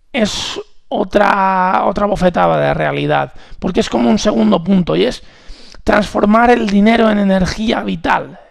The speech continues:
Es decir, lo que hace en el libro es decirte, bueno, ¿qué ganas tú a la hora? ¿O cuánto ganas? Porque claro, tú hablas con mucha gente y dices, "¿Cuánto ganas tú?". Y te dicen, "Ah, pues yo gano veinte mil euros al año".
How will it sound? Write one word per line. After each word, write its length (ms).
Es 60
decir, 320
lo 340
que 160
hace 560
en 140
el 120
libro 380
es 180
decirte, 440
bueno, 320
¿qué 160
ganas 640
tú 340
a 140
la 160
hora? 420
¿O 140
cuánto 400
ganas? 260
Porque 240
claro, 340
tú 80
hablas 200
con 120
mucha 220
gente 300
y 60
dices, 300
"¿Cuánto 360
ganas 340
tú?". 120
Y 40
te 80
dicen, 300
"Ah, 120
pues 160
yo 120
gano 380
veinte 420
mil 200
euros 460
al 140
año". 320